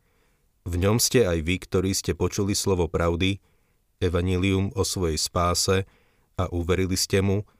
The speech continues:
dostali pečať prisľúbeného Ducha Svätého." Veriaci je takisto pokrstený Duchom Svätým.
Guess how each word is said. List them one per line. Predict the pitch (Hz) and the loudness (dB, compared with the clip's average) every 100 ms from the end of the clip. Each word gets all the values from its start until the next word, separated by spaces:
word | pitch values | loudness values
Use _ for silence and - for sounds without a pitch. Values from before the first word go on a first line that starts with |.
| _ _ _ - | _ _ _ -4
dostali | 90 - - 107 | -2 0 0 0
pečať | 104 110 - 90 - | 0 0 0 -4 -4
prisľúbeného | - 92 - 101 90 92 92 87 85 | -4 -4 -2 -2 2 2 0 0 -2
Ducha | 78 78 | -4 -4
Svätého." | 85 - 80 - 76 73 87 - _ _ _ _ _ _ _ _ _ _ _ | -4 -4 -4 -4 -8 -10 -14 -18 _ _ _ _ _ _ _ _ _ _ _
Veriaci | 87 92 98 95 - 104 | 2 4 4 2 2 0
je | |
takisto | - 92 98 - 98 | 0 0 0 0 0
pokrstený | - 120 - 95 - - 85 85 | 4 2 4 2 0 0 0 0
Duchom | 85 - 87 | -2 -2 -2
Svätým. | - 87 78 80 | 0 0 -2 -6